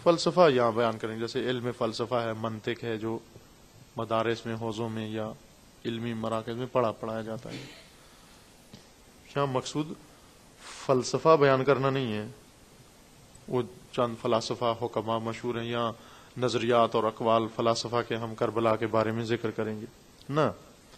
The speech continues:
کربلا کے بارے میں فلسفی نظریات کا نام فلسفہ عاشور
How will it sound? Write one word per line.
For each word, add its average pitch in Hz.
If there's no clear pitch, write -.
کربلا 123
کے 123
بارے 123
میں 127
فلسفی 127
نظریات 120
کا 160
نام 131
فلسفہ 123
عاشور 127